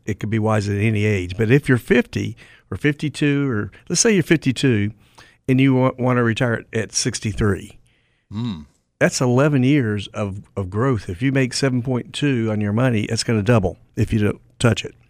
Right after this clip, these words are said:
Speaker 2: Yeah.
Speaker 1: The sooner the better. Um, now, if you're fifty-two or fifty-five, somewhere in your fifties, and you have a written plan, don't you think that's gonna help you feel better about your future rather than,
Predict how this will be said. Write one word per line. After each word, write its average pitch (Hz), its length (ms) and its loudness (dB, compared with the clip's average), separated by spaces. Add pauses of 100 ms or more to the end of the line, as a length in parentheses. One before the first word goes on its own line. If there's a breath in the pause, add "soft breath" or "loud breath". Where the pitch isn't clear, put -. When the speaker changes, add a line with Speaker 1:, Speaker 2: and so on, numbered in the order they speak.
(260)
Speaker 2:
Yeah. 107 320 0
Speaker 1:
The 117 80 0
sooner 175 460 2
the 131 120 2
better. 113 480 2 (440 loud breath)
Um, 113 360 2 (460)
now, 139 480 4
if 131 180 2
you're 135 120 2
fifty-two 175 680 2
or 143 40 0
fifty-five, 135 600 -2
somewhere 135 280 -2
in 123 80 -2
your 117 100 -2
fifties, 110 540 -2 (600 loud breath)
and 127 420 2
you 151 180 2
have 160 240 4
a 120 140 4
written 120 500 0
plan, 107 560 -4
don't 165 240 -2
you 214 60 0
think 175 220 -2
that's - 180 -2
gonna 139 160 -2
help 135 180 0
you 117 60 -2
feel 123 220 -2
better 120 240 0
about 113 260 -6
your 107 80 -8
future 123 460 -6 (420 loud breath)
rather 131 360 4
than, 120 480 0